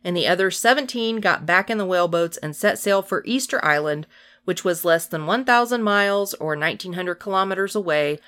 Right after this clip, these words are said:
on December twenty-seventh. Second mate Matthew Joy, who had been in ill health since before the Essex had even launched from Nantucket,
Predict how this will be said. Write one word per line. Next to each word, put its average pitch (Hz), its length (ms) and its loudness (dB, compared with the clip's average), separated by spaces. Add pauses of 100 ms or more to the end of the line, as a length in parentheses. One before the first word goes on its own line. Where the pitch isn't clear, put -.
(220)
on 156 100 -2
December 143 440 -2
twenty-seventh. 131 760 -4 (720)
Second 254 400 2
mate 226 240 0
Matthew 277 380 2
Joy, 185 400 2
who 196 100 -2
had 185 160 2
been 180 140 0
in 175 180 -4
ill 285 160 4
health 208 320 2
since 175 260 -4
before 277 400 0
the 285 160 -4
Essex 208 400 0
had 156 160 -2
even 156 260 -4
launched 214 300 2
from 170 180 -4
Nantucket, 151 680 -2